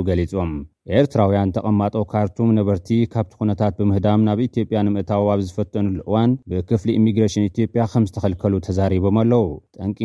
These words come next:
መኸልከሊኦም ከኣ መንግስትኹም ኣይንቕበልን ስለ ዝበለ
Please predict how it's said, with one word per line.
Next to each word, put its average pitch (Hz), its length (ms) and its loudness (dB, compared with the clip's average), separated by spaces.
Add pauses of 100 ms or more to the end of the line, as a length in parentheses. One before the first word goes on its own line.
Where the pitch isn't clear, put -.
መኸልከሊኦም 104 680 0
ከኣ 107 300 0
መንግስትኹም 104 640 0
ኣይንቕበልን 104 640 0
ስለ 110 260 0
ዝበለ 101 300 2